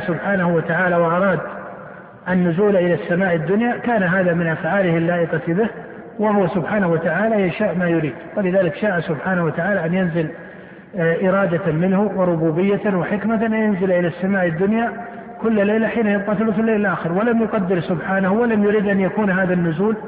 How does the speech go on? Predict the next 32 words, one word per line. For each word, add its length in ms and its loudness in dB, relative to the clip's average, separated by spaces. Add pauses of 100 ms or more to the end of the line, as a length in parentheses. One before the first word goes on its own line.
(300)
قبل 360 2
ذلك، 300 -2 (720)
فهذا 340 2
متعلق 580 2
بما؟ 300 2 (1200)
بمشيئة 540 2
ربه. 240 0
بمعنى 360 0
أن 160 2
قول 260 2
المصنف: 640 0
"إنما 460 2
أمكن 280 0
له 260 2
من 140 2
الصفات 480 0
وجب"، 300 2 (1000)
لا 160 2
يشكل 480 0 (160)
ما 160 2
يرد 240 2
في 160 0
باب 200 2
الصفات 440 0
الفعلية، 460 -2
فإن 340 2
باب 220 2
الصفات 400 0
الفعلية 500 0
من 160 2
حيث 280 0
ال-، 120 0